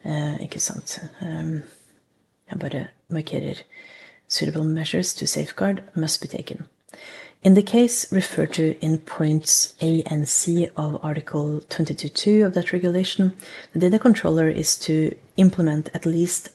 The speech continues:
the right of the data subject to obtain, um,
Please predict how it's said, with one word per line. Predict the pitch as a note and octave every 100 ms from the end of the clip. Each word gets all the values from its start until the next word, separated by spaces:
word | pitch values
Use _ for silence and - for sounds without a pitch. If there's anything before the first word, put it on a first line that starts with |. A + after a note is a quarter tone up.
| E3+
the | D#3+ D#3
right | D3 -
of | D#3 D3+ D3+
the | D3+
data | D3 D3
subject | - D#3 D3+ -
to | - D#3 D3+
obtain, | - - D#3 D#3 D#3 - - - _ -
um, | D3 C#3